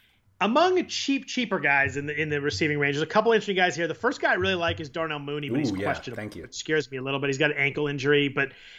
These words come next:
Speaker 1: he had eleven targets last week, and I, they, that, uh, the, the
Speaker 2: Eleven,
Speaker 1: next gen
Speaker 2: eleven,
Speaker 1: stat
Speaker 2: eleven catches.
Speaker 1: Eleven catches, sorry, thirteen targets.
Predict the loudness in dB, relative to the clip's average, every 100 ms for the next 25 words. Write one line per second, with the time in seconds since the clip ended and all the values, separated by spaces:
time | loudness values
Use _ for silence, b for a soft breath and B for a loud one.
0 | B B B 4 6 8 8 6 2 -2
1 | -2 -4 -8 -8 -6 -2 0 0 -2 -2
2 | 0 0 0 -2 -2 -4 -6 4 6 6
3 | 4 4 6 8 6 -2 -8 -10 -12 _
4 | _ 4 6 6 4 2 0 -4 -10 -8
5 | -4 -2 -2 -2 -4 -10 -6 -6 -4 -10
6 | -10 -14 -20